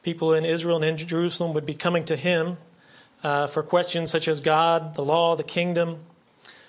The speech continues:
And now he's going to be finding himself with the tables turned, where he's gonna be left asking the questions and left confused. It's a popular passage, like I said. Uh, it's a familiar passage,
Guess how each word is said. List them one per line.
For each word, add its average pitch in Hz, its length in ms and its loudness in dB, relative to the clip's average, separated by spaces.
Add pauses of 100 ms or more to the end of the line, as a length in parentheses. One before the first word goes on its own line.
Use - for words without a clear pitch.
(160)
And 147 160 -4
now 156 240 2
he's 151 220 -4
going 151 220 -2
to 151 120 -10
be 147 280 -6
finding 147 440 -4
himself 147 420 -4
with 147 100 -8
the 147 40 -6
tables 156 400 -2
turned, 151 300 -4
where 139 80 -8
he's 185 180 -6
gonna 151 160 -4
be 143 160 -4
left 143 360 -4 (560)
asking 147 400 0
the 139 60 -8
questions 143 800 -4
and 139 180 -10
left 139 360 -8 (100)
confused. 139 640 -10 (1700)
It's 170 140 0
a 156 40 0
popular 202 680 2 (160)
passage, 180 440 2
like 170 160 0
I 175 80 2
said. 180 420 2 (200)
Uh, 151 200 0
it's 147 120 -2
a 156 40 0
familiar 180 460 -2
passage, 170 600 -2